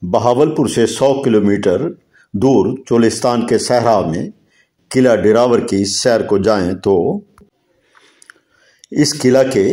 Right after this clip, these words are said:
साथ जामिया आबासिया मस्जिद अपनी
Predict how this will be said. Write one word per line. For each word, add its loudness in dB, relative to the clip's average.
साथ 0
जामिया 2
आबासिया 2
मस्जिद -2
अपनी -2